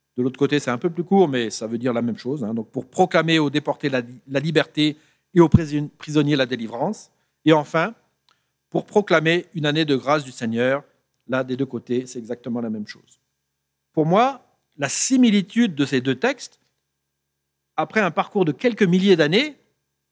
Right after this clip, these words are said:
dans deux cultures différentes, le texte d'Ésaïe est resté en hébreu ancien, le texte de Luc a été,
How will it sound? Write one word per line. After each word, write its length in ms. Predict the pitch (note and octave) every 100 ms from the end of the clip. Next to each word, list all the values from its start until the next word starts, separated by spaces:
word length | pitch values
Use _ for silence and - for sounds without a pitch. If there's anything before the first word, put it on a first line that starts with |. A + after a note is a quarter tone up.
| _ _ _ _ _ _
dans 160 | D#3
deux 500 | D#3 E3+ A3 G3+ E3+ _
cultures 340 | - F#3 - E3+
différentes, 580 | D3 D3+ D3 C#4 C#4 _
le 120 | C3+
texte 320 | C3+ G3 -
d'Ésaïe 520 | D3 F3 F3 F#3 F#3+ D3+
est 40 |
resté 360 | C3+ E3+ - F#3
en 140 | D3
hébreu 260 | D#3+ C#3+ D#3+
ancien, 400 | E3+ - C#4 D4+ _ _ _ _ _
le 180 | D3 F#3
texte 260 | A3+ F3+
de 80 | D#3
Luc 420 | E3+ F#3 F#3 - _ _
a 80 | D3+
été, 200 | D3